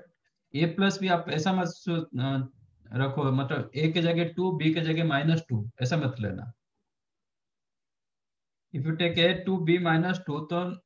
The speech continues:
then a plus b ज़ीरो हो जाएगा। तो फिर आप इसका, मतलब, जो मैंने lambda consider करके लिया था, वो lambda value नहीं मिल पाएगा। एबीसी का value मैंने कुछ choose किया था, ए के जगह one, B के जगह वन, सी के जगह ज़ीरो, आप कुछ भी ले सकते हो,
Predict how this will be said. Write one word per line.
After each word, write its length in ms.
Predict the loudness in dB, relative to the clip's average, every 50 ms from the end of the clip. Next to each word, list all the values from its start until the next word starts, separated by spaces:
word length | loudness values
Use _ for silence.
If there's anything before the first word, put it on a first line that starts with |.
| -6 -4
then 220 | 0 0 0 2
a 140 | 2 0 0 0
plus 200 | 0 -2 0 -2
b 80 | -2
ज़ीरो 240 | 0 0 2 2 4
हो 80 | 4 4
जाएगा। 280 | 2 0 -2 -6 -10 -14 -18 -20 _ _ _ _ _ _ _ _ _ _ _ _ _ _ _ _ _ _ _ _ _ _ _ _ _ _ _ _
तो 100 | -6 -2
फिर 180 | 0 0 2 4
आप 320 | 4 2 2 -2 -8 -14 _ _ _ _ _ _ _ _ _ _ _ _ _ _ _ _ _ _ _ _ _ _ _ _ _ _ _ -8
इसका, 240 | -8 -6 -4 -2 -2
मतलब, 600 | -2 -2 -2 -4 -2 -2 -2 -2 -2 -2 -2 0
जो 180 | 2 2 2
मैंने 280 | 2 2 0 0 2 2
lambda 440 | 2 4 2 2 2 0 -2 -2 -2
consider 380 | -4 -4 -6 -4 -4 -4 -4
करके 300 | -4 -4 -6 -6 -4 -6
लिया 320 | -4 -2 -2 -2 -2 -2 -2
था, 240 | 0 2 2 2 0
वो 140 | -4 -6
lambda 320 | -4 -2 -2 0 0 0 0
value 220 | 0 -2 -2 -4
नहीं 220 | -6 -6 -6 -4 -2
मिल 120 | -2 -4
पाएगा। 300 | -4 -8 -14 -16 -16 -18 _ _ _ _ _ _ _ _ _ _ _ _ _ _ _ _ _ -2
एबीसी 400 | 0 0 2 4 2 2 2 0
का 100 | 0 0
value 480 | 2 2 2 2 2 0 -4 -6 -8 -14 _ -6
मैंने 240 | -2 -2 -2 -2 -2
कुछ 320 | -4 -4 -6 -6 -6 -6 -4
choose 220 | -2 -2 -2 -2
किया 320 | -2 0 2 2 2 0
था, 140 | -2 -4 -2
ए 140 | -2 -2 -4
के 120 | -4 -4
जगह 360 | -4 -4 -4 -4 -4 -4 -4 -4
one, 340 | -2 -2 -2 -2 -2 -2
B 140 | -4 -4 -4
के 80 | -2 -2
जगह 200 | -2 -2 -2 -2
वन, 240 | 0 0 0 -2 -4
सी 160 | -8 -12 -10
के 120 | -10 -8
जगह 280 | -8 -6 -6 -6 -6 -6
ज़ीरो, 260 | -6 -4 -4 -4 -4
आप 320 | -6 -6 -6 -6 -6 -2 -2
कुछ 180 | -2 -2 0 0
भी 80 | 0
ले 140 | 2 2 2
सकते 320 | 0 0 -2 -4 -4 -6 -12
हो, 180 | -12 -12 -14